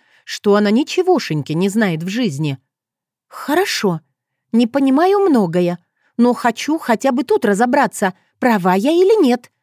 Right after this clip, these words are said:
решила голубка, усаживаясь на ветке поудобнее. Смотреть на мужчину, который устало уселся за стол и невидяще уставился на гору грязной посуды в мойке,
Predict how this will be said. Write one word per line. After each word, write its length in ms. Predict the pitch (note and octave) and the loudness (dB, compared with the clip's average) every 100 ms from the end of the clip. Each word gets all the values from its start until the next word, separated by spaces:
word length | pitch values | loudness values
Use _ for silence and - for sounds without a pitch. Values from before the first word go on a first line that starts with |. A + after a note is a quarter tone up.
| _ _ - | _ _ -8
решила 420 | D3+ - F#3 E3 | -6 -2 0 0
голубка, 600 | D#3 C#3+ A#3 B3 - G#3+ - _ _ | 0 -2 -2 -4 -4 -6 -6 _ _
усаживаясь 720 | G3+ G3 D#4 F4+ D#4+ D#4 D4 - | -6 -2 0 0 -2 -2 -4 -2
на 120 | A3 | -2
ветке 360 | E3+ F3 - F3 | 0 -4 -4 -4
поудобнее. 960 | E3+ D#3+ D3+ C#3+ C3+ C#3+ C3 B2+ A#2+ _ _ _ _ _ | -2 -2 0 -2 0 -2 -2 -4 -6 _ _ _ _ _
Смотреть 640 | - E3 E3 F3 F#3+ - | -12 -4 -4 0 -2 -2
на 80 | E3+ | -2
мужчину, 640 | E3 D3+ - - G3+ E3 | -2 -2 -6 -4 -2 -2
который 340 | B2 C#3+ F3+ F3 | -2 -2 -2 -2
устало 460 | E3 - A3+ A#3+ | -2 -6 -4 -2
уселся 500 | E3+ C#3+ - G#3 - | -2 -4 -2 -2 -2
за 140 | D3+ D3 | -6 -6
стол 400 | - A#3+ C4 B3 _ _ _ - | -6 -4 -4 -4 _ _ _ 0
и 60 | |
невидяще 520 | G#3+ B3 D4+ A3 - D#3+ | 2 2 0 -2 -2 -4
уставился 640 | D#3 - G3 F3 D#3 E3+ | -6 -4 -2 -2 -2 -4
на 140 | E3 | -4
гору 260 | E3 F3 F3 | 0 0 0
грязной 440 | D3+ D#3+ D#3+ D3+ | 0 -2 -2 -4
посуды 480 | C#3 D#3 - E3+ D3 | -6 -8 -8 -6 -4
в 80 | B2+ | -4
мойке, 500 | D#3 C4 B3 - A3+ | -2 -2 -4 -4 -6